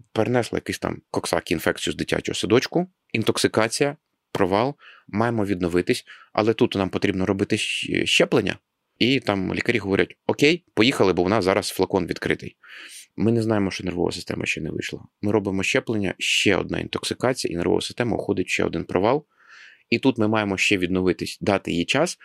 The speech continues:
але в цей момент ми або переїжджаємо, тому що така обстановка, або, е, якийсь великий скандал,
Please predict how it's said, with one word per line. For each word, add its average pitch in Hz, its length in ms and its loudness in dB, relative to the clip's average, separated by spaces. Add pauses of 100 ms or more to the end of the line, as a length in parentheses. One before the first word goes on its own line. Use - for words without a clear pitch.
(320)
але 113 200 4
в 107 60 0
цей 113 160 0
момент 92 440 -2
ми 87 160 0
або 78 160 -2
переїжджаємо, 80 680 0
тому 78 200 -6
що - 260 -4 (340)
така - 200 -2
обстановка, 151 560 0 (540)
або, 90 1000 0
е, - 120 -10
якийсь 90 320 -2
великий 85 300 0
скандал, 127 520 0